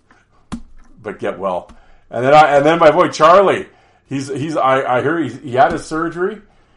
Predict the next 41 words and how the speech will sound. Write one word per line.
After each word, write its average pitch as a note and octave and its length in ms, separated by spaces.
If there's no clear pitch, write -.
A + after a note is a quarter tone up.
He's, B2 360
uh, A#2+ 380
he's A#2 320
up C#3 180
doing C#3 240
hot, C#3 300
some A2+ 160
hot C3 300
yoga. D#3 420
He's, B2+ 300
he's, B2+ 360
uh, B2 280
he's A2+ 180
ready C#3+ 200
for D3+ 140
some C3+ 140
line C#3 340
dancing, D3 400
and A#2 140
he's A2+ 120
ready B2+ 200
to B2 80
go. A#2+ 340
So, G#2 580
uh, A2 440
I'm, A2 260
I'm A2 160
working C3+ 340
something C3 320
out A2+ 160
with F#2+ 140
Charlie. G#2 260
We're G#2+ 140
gonna G2 100
get A2 120
him G#2+ 160
here G#2+ 160
on G2 140
the F#2+ 120
air G2+ 220
here. F#2+ 320